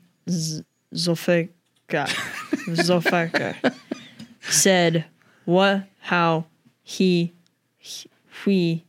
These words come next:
Speaker 1: do, huh?"
Speaker 2: That's, that's really what he said.
Speaker 1: Period.
Speaker 2: This is, this is,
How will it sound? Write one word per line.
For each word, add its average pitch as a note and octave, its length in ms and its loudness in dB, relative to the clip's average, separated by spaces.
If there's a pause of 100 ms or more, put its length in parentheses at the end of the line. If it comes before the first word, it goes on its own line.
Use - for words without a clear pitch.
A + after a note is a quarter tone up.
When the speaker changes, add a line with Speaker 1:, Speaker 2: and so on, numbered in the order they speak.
(1800)
Speaker 1:
do, E3 340 4
huh?" E3 380 -2 (200)
Speaker 2:
That's, A#2 220 0
that's C#3 260 4
really D#3+ 220 6
what C#3 140 6
he B2+ 80 4
said. G#2 320 2
Speaker 1:
Period. - 60 -14 (220)
Speaker 2:
This A#2+ 180 4
is, A2+ 140 0
this C3+ 120 6
is, B2+ 260 4